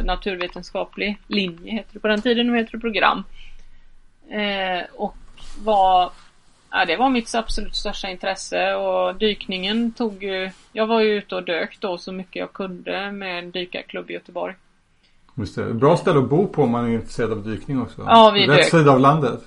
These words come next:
Speaker 1: Ja, precis. Det
Speaker 2: Mm.
Speaker 1: blev ju jättemycket dyk här på västkusten då såklart och Norge. Men, eh, sen var det ju så här att, eh, gymnasiet var en ganska tuff tid för jag vart ju rätt så mobbad där också då för att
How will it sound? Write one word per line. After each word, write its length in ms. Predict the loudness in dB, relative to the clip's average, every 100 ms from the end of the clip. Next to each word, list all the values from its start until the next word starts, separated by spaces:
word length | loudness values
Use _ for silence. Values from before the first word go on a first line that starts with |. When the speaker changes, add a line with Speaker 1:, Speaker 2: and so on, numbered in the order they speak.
| 2
Speaker 1:
Ja, 280 | 6 8 6
precis. 360 | 2 2 0 4
Det 60 |
Speaker 2:
Mm. 120 | 4 6
Speaker 1:
blev 240 | 4 4
ju 220 | 2 4
jättemycket 500 | 2 0 -4 -6 -4
dyk 200 | -4 -4
här 100 | -4
på 120 | -4
västkusten 520 | -4 -4 -8 -12 -10 -10
då 80 |
såklart 400 | -12 -8 -4 -2
och 80 | -2
Norge. 420 | 2 2 0 -4 -6 -12 -20 _ _ _ -10
Men, 400 | 2 4 6 4
eh, 460 | 2 4 4 4 2 0
sen 220 | 2 6
var 120 | 8
det 60 | 6
ju 60 | 6
så 120 | 4
här 240 | 8 10
att, 360 | 8 4 0 2
eh, 1160 | 4 6 8 6 4 2 0 0 -2 -2 -2 -2
gymnasiet 480 | -2 -2 -4 -4 -2
var 80 |
en 80 | 0
ganska 240 | 2 0 -4
tuff 300 | -4 -6 -4
tid 280 | -2 -2 -4
för 460 | -4 -2 -4 -6 -12 -14 -16 -10
jag 120 | 0
vart 220 | 2 2
ju 80 | 0
rätt 200 | -2 -4
så 100 | -8
mobbad 360 | -8 -6 -4 -2
där 180 | -2 -4
också 280 | -8 -10
då 180 | -6 -6
för 120 | -8
att 120 | -12